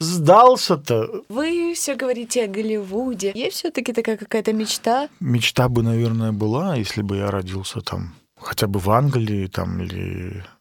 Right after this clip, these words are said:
Speaker 1: там в Америке, <laughs> в Лос-Анджелесе, да. Язык. У нас же проблема языка очень большая, потому что если бы ты поехал играть там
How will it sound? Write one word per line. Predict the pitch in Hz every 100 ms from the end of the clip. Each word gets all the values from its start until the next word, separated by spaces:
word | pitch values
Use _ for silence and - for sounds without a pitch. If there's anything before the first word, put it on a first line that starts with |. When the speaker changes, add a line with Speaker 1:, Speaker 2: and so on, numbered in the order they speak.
| _ _
Speaker 1:
там | - 95 92
в |
Америке, | 92 98 113 117 - 101 107
<laughs> | 135
в | 160 139 135
Лос-Анджелесе, | 127 143 151 160 127 123 - 110
да. | 117 120 - -
Язык. | 170 160 165 117 -
У | 123
нас | 147 180 131
же | 117
проблема | 120 117 131 123 107
языка | 104 101 95 98 92 95 -
очень | - 95
большая, | 90 90 - - -
потому | - 110
что | 123 - 113 - _ _
если | 143 151
бы | 120
ты | 123
поехал | 107 113 117 113 95 95 - _ _ _ _ _ _ _ _ _ -
играть | 101 104 101 -
там | 92 90